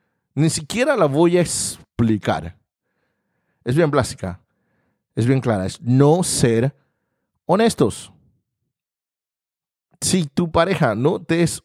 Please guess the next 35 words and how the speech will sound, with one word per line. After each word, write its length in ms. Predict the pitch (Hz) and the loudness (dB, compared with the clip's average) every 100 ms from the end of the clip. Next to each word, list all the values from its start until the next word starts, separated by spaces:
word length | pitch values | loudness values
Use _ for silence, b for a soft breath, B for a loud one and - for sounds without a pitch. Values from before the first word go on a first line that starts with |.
| - | -4
honesta, 1300 | 131 127 131 151 151 - - - _ - 101 107 | 0 2 2 2 0 -2 -8 -12 _ -8 -6 -4
honesto, 760 | - 107 107 120 - - 104 - _ _ _ _ _ _ _ _ _ _ _ _ _ _ _ _ _ _ _ _ - | -4 -4 -4 -4 -6 -10 -10 -10 _ _ _ _ _ _ _ _ _ _ _ _ _ _ _ _ _ _ _ _ -4
hasta 240 | 131 - | -2 0
con 140 | 123 131 | 0 2
cosas 380 | 156 196 180 - - _ | 2 2 0 -4 -18 _
pequeñas, 840 | 127 117 - 151 110 117 - - | 0 2 2 2 2 0 -4 -2
imagínate 380 | 123 135 165 156 | 2 2 2 -2
que 80 | 120 | -4
es, 400 | 107 - - _ _ | -8 -10 -12 _ _
imagínate 380 | - 123 131 151 | -2 2 2 2
lo 100 | 147 | 2
que 80 | 113 | 2
pasa 240 | 117 - | 0 0
si 140 | 127 117 | 0 0
es 100 | 110 | 2
honesto 220 | 123 113 | 0 0
contigo 240 | 107 98 | -2 -2
hasta 140 | 107 101 | -2 -2
con 60 | |
cosas 220 | 85 107 85 | -6 -6 -6
grandes. 360 | 78 - - _ _ _ _ _ _ _ _ _ _ _ _ _ _ _ - | -8 -12 -20 _ _ _ _ _ _ _ _ _ _ _ _ _ _ _ -10
Si 120 | 123 | -6
tu 100 | 104 | -2
persona 400 | 101 95 123 131 | -2 0 2 2
no 300 | 127 120 113 | 4 2 2
es, 200 | - 107 | 0 0
si 340 | - - - 92 | -2 -8 -8 -8
tu 120 | 87 | -4
pareja 300 | 95 98 110 | -2 0 2
no 80 | 107 | 2
es 160 | - | 0
honesto 400 | 90 95 - 110 | 0 0 0 -2
o 120 | - 90 | 0 0
honesta 300 | 87 - - | 0 -2 -6
contigo, 600 | 87 101 98 101 107 | -4 -2 0 -2 -4